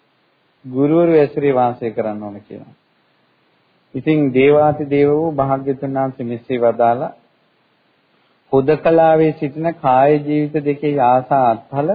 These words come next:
ධ්‍යාන වඩන නිරන්තරයෙන් පටන්ගත් වීරියෙන් යුතු නුවණැති ආර්යයන් වහන්සේලාගේ ඇසුරෙහි සිටිය යුත්තේය. බුදුරජාණන් වහන්සේ පවා දේශනා කළා තියෙනවා හුදකලාවේ සිටින කාය ජීවිත දෙකේ ආසා අත්හල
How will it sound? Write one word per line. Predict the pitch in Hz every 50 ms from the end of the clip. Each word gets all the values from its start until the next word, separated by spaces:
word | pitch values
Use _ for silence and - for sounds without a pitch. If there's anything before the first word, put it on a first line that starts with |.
| 233 - _ _ _ _ _ _ _
ධ්‍යාන | 131 120 123 135 143 143 147 151 156 156
වඩන | 151 151 151 147 160 165 170 170
නිරන්තරයෙන් | 151 135 127 123 135 143 143 147 147 160 151 147 151 147 139
පටන්ගත් | 139 135 123 - 139 143 143 143 139 139 143
වීරියෙන් | - 127 127 127 135 135 143 143 143 143
යුතු | 143 143 143 143 - 175 196 214 _ _ _ _ _ _ -
නුවණැති | 135 131 143 151 151 151 147 147 151 135
ආර්යයන් | 123 123 127 135 139 143 143 135 131
වහන්සේලාගේ | 127 127 131 135 131 - - 135 127 127 123 120 123 113
ඇසුරෙහි | 113 117 - - 135 135 135 135
සිටිය | 127 - - 120 117 135 131 127
යුත්තේය. | 123 120 120 - - 117 110 104 98 90 - _ _ _ _ _ _ -
බුදුරජාණන් | 127 127 127 147 160 165 160 175 170 170 165 165
වහන්සේ | 160 156 147 156 147
පවා | 147 147 139 135 135 131
දේශනා | 127 127 127 123 - 135 127 123 123
කළා | 123 123 120 120 117
තියෙනවා | 120 123 117 117 117 110 107 110 110 _ _ _ _ _ _ _ _ -
හුදකලාවේ | 131 123 123 143 139 135 147 139 139 139 139 139 139 139 135
සිටින | 135 - 131 127 - 143 139 135 127
කාය | - 135 131 131 135 143 147 147 135
ජීවිත | 131 135 139 139 135 131 131 139
දෙකේ | 123 127 123 120 - 131 127 123
ආසා | 120 120 120 127 127 - 135 123 120
අත්හල | 113 113 113 - _ - 127 127 120 110